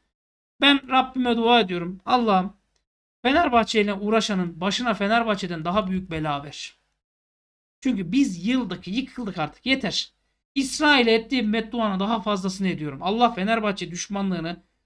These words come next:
sahaya, sonuca, e, kayıtlara yansıtanın bin türlü belasını versin. Bin türlü belasını versin. Ha masumların olduğu yere bombalayanlar,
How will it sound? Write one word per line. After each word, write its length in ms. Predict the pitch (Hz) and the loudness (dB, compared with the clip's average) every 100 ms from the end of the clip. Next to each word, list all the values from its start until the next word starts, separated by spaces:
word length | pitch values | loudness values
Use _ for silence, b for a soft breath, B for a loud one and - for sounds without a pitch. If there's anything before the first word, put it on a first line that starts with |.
| _ | _
sahaya, 600 | _ - 180 190 190 160 | _ -2 2 4 4 2
sonuca, 680 | 147 160 180 196 190 170 156 - _ _ _ | -4 -6 -4 -2 -2 -2 -4 -10 _ _ _
e, 320 | 151 143 143 | -6 -6 -6
kayıtlara 500 | - 185 202 202 214 | -2 0 0 2 2
yansıtanın 520 | 220 190 180 185 175 165 | 2 2 -2 -4 -4 -2
bin 220 | 233 208 | -2 -2
türlü 320 | 196 175 170 | -2 -4 -4
belasını 460 | 165 151 156 143 131 | -4 -4 -6 -12 -14
versin. 240 | - - _ _ _ _ | -18 -20 _ _ _ _
Bin 260 | 269 294 196 | 0 2 2
türlü 220 | 202 190 | -2 -2
belasını 440 | 170 156 - 143 | -2 -4 -6 -12
versin. 300 | 139 135 135 _ _ _ _ | -12 -14 -18 _ _ _ _
Ha 400 | 247 240 214 - _ _ | 8 8 6 -6 _ _
masumların 720 | 165 220 220 190 214 202 190 180 | 0 4 4 2 -2 0 0 0
olduğu 300 | 175 156 156 | -4 -4 -4
yere 280 | 160 147 | -2 -4
bombalayanlar, 920 | 143 165 170 196 233 240 247 247 - | -4 -4 0 2 4 4 6 4 4